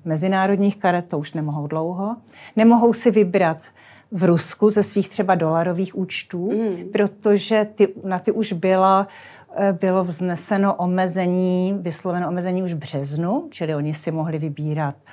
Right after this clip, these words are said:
Speaker 1: málo a jenom v nějakém, eh, v nějakých rozestupech. A teď už si úplně přesně nevybavím, jestli to byl konec května nebo začátek června, kdy Ruska-, kdy státní duma schválila úplné převzetí kontroly nad účty státem,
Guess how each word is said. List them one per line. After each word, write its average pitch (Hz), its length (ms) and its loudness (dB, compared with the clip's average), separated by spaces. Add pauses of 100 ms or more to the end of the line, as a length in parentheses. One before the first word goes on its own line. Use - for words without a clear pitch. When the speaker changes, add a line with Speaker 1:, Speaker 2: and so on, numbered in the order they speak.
(160)
Speaker 1:
málo 175 720 2
a 165 60 -2
jenom 151 580 0 (260)
v - 80 -20
nějakém, 147 580 -6 (520)
eh, 156 240 -4
v 160 60 -10
nějakých 151 360 -8
rozestupech. 208 600 -2 (960)
A 147 180 0 (140)
teď 160 220 -8
už - 220 -10 (100)
si - 340 -14
úplně 165 300 -6
přesně 175 340 -6
nevybavím, 190 400 0
jestli 185 160 -4
to 190 80 0
byl 180 140 0
konec 180 280 -4
května 180 320 -4
nebo 170 180 -6
začátek 156 520 -6
června, 175 420 -4 (340)
kdy 175 220 0
Ruska-, - 380 -4 (100)
kdy 175 100 -2
státní 185 420 2
duma 156 400 2 (220)
schválila 180 800 4
úplné 220 460 2
převzetí 202 600 -2
kontroly 190 680 -2
nad 190 240 -2
účty 175 560 -4
státem, 185 600 0